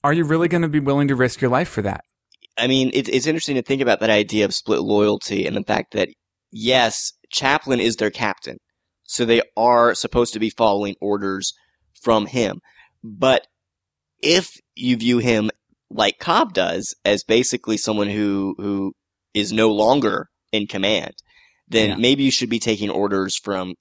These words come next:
Speaker 2: Cobb or someone else who is trying to, to, to follow the orders of the Secretary of Defense. There's also that brief little scene where the, the,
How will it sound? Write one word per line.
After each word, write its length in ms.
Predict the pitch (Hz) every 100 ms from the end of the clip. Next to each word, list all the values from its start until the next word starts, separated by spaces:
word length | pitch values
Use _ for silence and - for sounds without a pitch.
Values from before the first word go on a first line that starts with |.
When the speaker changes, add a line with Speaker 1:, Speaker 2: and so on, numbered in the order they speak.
| -
Speaker 2:
Cobb 580 | 127 120 110 104 101 104 -
or 300 | 98 92 92
someone 300 | - 95 92
else 300 | 113 104 -
who 160 | 101 98
is 300 | 104 104 101
trying 500 | - 101 90 92 95
to, 200 | - 92 - _ _ _ -
to, 200 | 101 95
to 180 | - 95
follow 260 | 98 95
the 120 | 92 92
orders 440 | 90 90 92 - _ _ _ _
of 480 | 90 90 - 87 90 -
the 80 |
Secretary 420 | 95 101 - 98 95
of 60 |
Defense. 360 | 101 165 - - - - - _ -
There's 180 | 185 175
also 240 | 190 196
that 220 | 185 147 110
brief 260 | 131 127
little 180 | 139 127
scene 480 | - 120 120 117 113
where 580 | 107 98 98 95 95 95
the, 180 | 98 -
the, 220 | 101 98